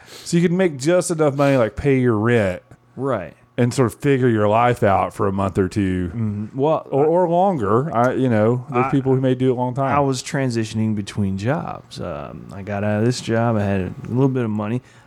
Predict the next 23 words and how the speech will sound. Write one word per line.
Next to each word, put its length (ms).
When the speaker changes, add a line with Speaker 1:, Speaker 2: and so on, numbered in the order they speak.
Speaker 2:
I 60
bought 260
a 20
nine 320
hundred 220
dollar 260
car. 480
Delivered, 300
Speaker 1:
Oh. 340
Speaker 2:
delivered 480
pizza 640
for, 140
like, 280
three 320
years. 580
Sold 340
that 200
car 260
for, 160
like, 140
six 260
hundred 200
bucks. 420